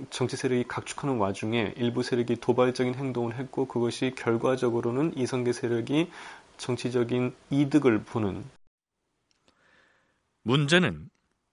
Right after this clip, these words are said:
Speaker 2: 윤희와 이초가 실제로 명나라 황제에게 고했다는 내용뿐만 아니라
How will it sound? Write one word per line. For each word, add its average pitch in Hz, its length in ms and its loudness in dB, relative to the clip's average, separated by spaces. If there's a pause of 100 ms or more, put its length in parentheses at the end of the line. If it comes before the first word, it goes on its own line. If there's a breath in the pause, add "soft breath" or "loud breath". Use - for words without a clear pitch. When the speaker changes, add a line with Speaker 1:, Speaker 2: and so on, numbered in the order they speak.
(300)
Speaker 2:
윤희와 151 420 8
이초가 117 680 0
실제로 156 600 0
명나라 139 600 2
황제에게 156 600 2
고했다는 98 840 -4
내용뿐만 107 640 -4
아니라 82 480 -6